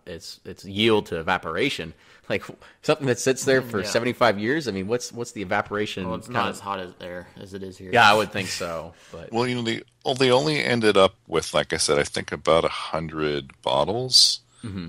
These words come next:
Speaker 3: and that was from one single cask.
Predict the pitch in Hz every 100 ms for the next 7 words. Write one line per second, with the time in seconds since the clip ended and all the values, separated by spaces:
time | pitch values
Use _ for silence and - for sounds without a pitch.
0 | - 73 71 82 80 - 80 76 78 80
1 | 82 82 82 - - - 85 82 78 71
2 | - - 69 85 - - -